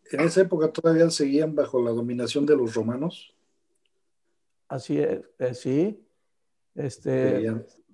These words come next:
Speaker 1: que eran idólatras realmente los romanos.
Speaker 2: Sí,
Speaker 1: Sí.
Speaker 2: sí. Pero los romanos, este, en el caso de, de Éfeso, los dejaban, este, eh, con ciertas libertades, tenían sus propias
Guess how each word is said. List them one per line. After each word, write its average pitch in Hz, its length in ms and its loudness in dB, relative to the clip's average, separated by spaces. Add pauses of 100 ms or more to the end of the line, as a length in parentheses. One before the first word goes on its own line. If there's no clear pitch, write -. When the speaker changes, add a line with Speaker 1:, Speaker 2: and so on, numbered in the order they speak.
(640)
Speaker 1:
que 131 120 4
eran 131 200 4
idólatras 131 640 6
realmente 139 480 0
los 110 220 -2
romanos. 143 280 -6 (180)
Speaker 2:
Sí, 151 560 2
Speaker 1:
Sí. 185 140 -2
Speaker 2:
sí. 180 220 -2 (380)
Pero 151 420 6
los 156 380 4
romanos, 170 600 2
este, 160 340 2
en 156 120 4
el 147 120 -2
caso 165 400 0
de, 139 640 2 (160)
de 135 260 -4
Éfeso, 165 560 -8 (520)
los 131 260 -4
dejaban, 156 520 4
este, 117 720 -4 (720)
eh, 120 800 -6 (340)
con 131 180 -2
ciertas 151 420 4
libertades, 151 800 4
tenían 147 300 0
sus 151 200 -10
propias 143 720 -2